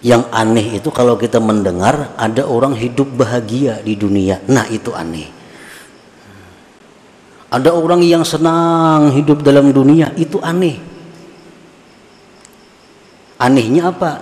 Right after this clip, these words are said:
Dia bisa senang di tempat yang susah,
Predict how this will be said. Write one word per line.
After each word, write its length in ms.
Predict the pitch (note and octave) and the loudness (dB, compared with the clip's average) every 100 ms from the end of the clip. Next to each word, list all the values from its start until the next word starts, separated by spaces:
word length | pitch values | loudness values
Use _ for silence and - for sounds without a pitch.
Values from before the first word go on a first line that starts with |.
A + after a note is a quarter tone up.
| C3 | -6
Dia 240 | D3 G#3+ | 2 2
bisa 320 | F3+ F3+ E3+ | 2 0 -2
senang 560 | D#3 D#3+ F3 F#3 D#3+ C3 C3+ | -4 -2 -2 -2 -4 -8 -8
di 80 | C3+ | -4
tempat 480 | D#3 C#3+ C#3+ C#3+ | -2 -2 -4 -4
yang 240 | B2+ B2+ A#2 | -6 -6 -6
susah, 400 | C3 - A#2+ | -10 -8 -10